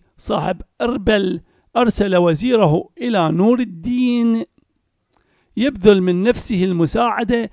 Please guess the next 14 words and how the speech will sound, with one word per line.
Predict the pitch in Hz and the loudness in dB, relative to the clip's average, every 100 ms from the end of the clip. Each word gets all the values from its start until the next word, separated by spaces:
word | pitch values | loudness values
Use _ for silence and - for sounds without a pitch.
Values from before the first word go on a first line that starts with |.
| _ _ | _ _
على | - 202 180 | -4 0 0
منع | 196 247 - | 0 -2 -2
العادل | 226 - 226 240 208 226 | -6 -6 0 2 2 -2
عن | - 233 | -2 -4
سنجار، | 220 208 185 165 202 165 135 - _ _ - | -2 0 0 4 4 2 -2 -12 _ _ -6
وأن | - 208 202 | -2 -2 -2
الاتفاق | 202 220 - 190 240 226 | -4 -6 -4 0 0 0
معه | 226 240 202 202 - | -4 0 4 4 2
على | - 240 226 | -2 -2 0
ما | 214 | 2
يريده. | 196 190 170 143 131 165 _ _ _ - | 2 2 2 2 0 -6 _ _ _ 0
فوصل | 208 247 226 214 | 6 6 6 2
الرسول | 190 175 160 247 220 | 2 2 0 4 4
ليلاً | 156 175 220 240 254 | 4 -2 -2 -2 -4